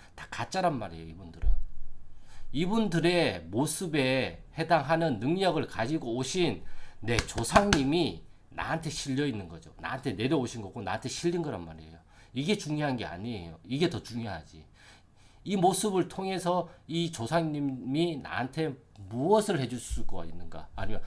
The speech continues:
어떻게 도움을 주시려고 오셨는가, 그걸 자꾸 내가 내 말문으로 자꾸 트여야 돼요. 말을 해야 돼요.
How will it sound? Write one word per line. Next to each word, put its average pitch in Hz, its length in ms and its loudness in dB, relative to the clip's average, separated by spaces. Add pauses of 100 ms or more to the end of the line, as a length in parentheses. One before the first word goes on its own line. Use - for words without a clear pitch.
(200)
어떻게 180 460 0
도움을 156 320 2
주시려고 175 520 0
오셨는가, 92 580 -6 (640)
그걸 196 160 10
자꾸 156 240 4
내가 139 320 4
내 104 160 -2
말문으로 143 640 0
자꾸 - 440 -6
트여야 202 520 4
돼요. 82 280 -8 (440)
말을 185 420 6
해야 123 220 4
돼요. 85 240 -10